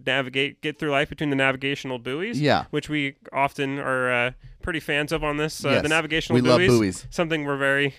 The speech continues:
Speaker 1: ex-, we're, uh, we're, we're, uh, very high in support of.
Speaker 2: Yeah.
Speaker 1: Uh, but the,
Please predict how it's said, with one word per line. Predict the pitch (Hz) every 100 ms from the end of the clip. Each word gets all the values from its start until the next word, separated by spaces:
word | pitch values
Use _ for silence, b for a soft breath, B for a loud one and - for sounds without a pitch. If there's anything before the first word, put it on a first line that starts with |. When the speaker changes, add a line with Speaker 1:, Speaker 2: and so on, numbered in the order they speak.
| -
Speaker 1:
ex-, | - -
we're, | 120 127 123
uh, | 117
we're, | 123 120 -
we're, | 123 123
uh, | 113 110 113 117
very | 127 123 -
high | - 135 131
in | 123
support | - - 135 131
of. | 147 -
Speaker 2:
Yeah. | 113 87 b b b b -
Speaker 1:
Uh, | 123 120 113 110 - - _ 127 131
but | 156 143 - _ _ _ _ -
the, | 135 160 156 151 143 135 -